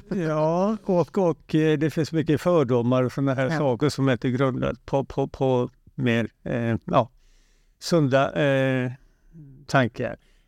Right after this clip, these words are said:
Speaker 1: Eh, vad, vad jag, nu, jag blev väldigt djup här och det är väl det vi ska bli här idag i det här programmet, där man inte ska väcka allt för, för, eh,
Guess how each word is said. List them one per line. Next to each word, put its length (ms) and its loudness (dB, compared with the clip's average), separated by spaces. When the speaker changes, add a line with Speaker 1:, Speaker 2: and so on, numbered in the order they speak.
Speaker 1:
Eh, 460 2
vad, 280 2
vad 260 2
jag, 240 2
nu, 200 2
jag 220 2
blev 200 2
väldigt 360 -2
djup 260 0
här 120 2
och 140 -2
det 80 0
är 60 2
väl 140 -2
det 160 2
vi 120 -6
ska 160 -2
bli 220 2
här 220 2
idag 500 0
i 340 0
det 140 0
här 260 -2
programmet, 540 -2
där 120 0
man 180 0
inte 160 -4
ska 180 -2
väcka 440 0
allt 220 0
för, 280 0
för, 540 -2
eh, 220 0